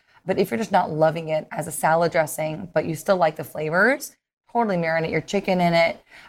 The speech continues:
Um, you can jazz it up by adding, like, make it creamier. You could add some mayo to it. You could add some tahini to it, like we said.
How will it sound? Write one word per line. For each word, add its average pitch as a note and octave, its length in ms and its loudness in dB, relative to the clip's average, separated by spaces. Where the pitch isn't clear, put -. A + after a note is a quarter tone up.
Um, D#3+ 680 0
you F3 120 2
can D3+ 840 0
jazz E3 360 4
it D#3+ 100 -10
up E3 180 0
by D#3+ 100 2
adding, E3+ 340 -2
like, G#3 240 -12
make F3 160 -2
it F3 140 -2
creamier. E3+ 420 0
You C#3+ 80 -2
could - 100 -2
add D#3 160 2
some F3+ 120 -4
mayo F#3+ 260 2
to E3+ 240 0
it. D#3 80 0
You C#3 60 -16
could D#3 100 -8
add - 100 -4
some - 100 -10
tahini G3 440 0
to G3 160 -2
it, D#3+ 100 2
like D#3 160 2
we E3+ 100 -8
said. D#3 420 0